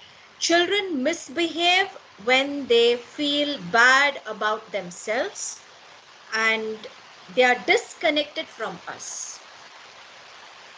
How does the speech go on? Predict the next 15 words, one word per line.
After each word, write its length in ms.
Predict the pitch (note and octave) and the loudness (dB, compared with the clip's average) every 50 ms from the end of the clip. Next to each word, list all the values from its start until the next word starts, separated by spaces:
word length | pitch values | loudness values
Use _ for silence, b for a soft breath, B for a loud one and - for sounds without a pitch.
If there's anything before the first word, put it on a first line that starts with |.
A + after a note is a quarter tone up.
| - - - - - - - - - - - - - - - - - - - - - - - - - - | -20 -20 -20 -20 -20 -20 -20 -20 -20 -20 -20 -20 -20 -20 -20 -20 -20 -20 -20 -20 -20 -20 -20 -20 -2 0
Let's 160 | C#4 C4+ D4 | 0 0 0
always 420 | D4 C#4 D4 D4 E4+ F#4+ G#4 - - | -2 -2 -2 -2 -2 -4 -4 -4 -6
keep 260 | - D#4 C#4+ - - | -8 -8 -8 -4 0
that 240 | B3+ B3 A#3+ - B3 | 0 0 0 0 -4
in 140 | A3 G#3+ | -8 -6
mind. 160 | G3 E3 B2+ - - - - - - - - - - - - - - - - - - - - _ - - - - - - - - | -8 -8 -8 -8 -14 -18 -20 -20 -20 -20 -20 -20 -20 -20 -20 -20 -20 -20 -20 -20 -20 -20 -20 _ -20 -20 -20 -20 -20 -20 -14 -2
Their 120 | - B3+ C4 | -2 0 2
misbehavior 1000 | C4 D4 D#4 - - C4 E4+ E4+ E4 F4 F4+ F#4 F4+ F#4+ F#4+ G4 G4 G4 F#4+ - - - - | 2 0 -2 -2 -4 -4 -4 0 2 2 2 2 2 0 0 0 0 0 -2 -6 -10 -12 -4
is 560 | - D4 D4+ D#4 D#4+ D#4 - - - - - - - - - - - - - - - - F#3 F3+ | -2 0 0 0 0 -2 -6 -10 -10 -12 -14 -16 -18 -20 -20 -20 -20 -20 -20 -20 -20 -20 -6 -4
because 480 | F#3+ G3 - - D4+ D4+ D#4 E4 D#4+ - | -4 -4 0 2 2 4 4 4 2 2
they 200 | - C4 B3+ B3+ | 4 6 6 6
feel 340 | - - C#4+ C#4 C4+ C4 A3 | 4 -2 -6 -6 -4 -4 0
disconnected 640 | A3 A#3+ A#3+ - - C4 A3+ A3+ A3+ - - A#3+ A#3 | 0 0 0 0 -4 -4 -4 -4 -6 -6 -6 -6 -6
from 240 | - - G#3 F#3+ G3 - | -4 -8 -8 -8 -6 -8
us. 400 | F3 E3+ - - - - - - | -10 -10 -10 -10 -12 -12 -12 -14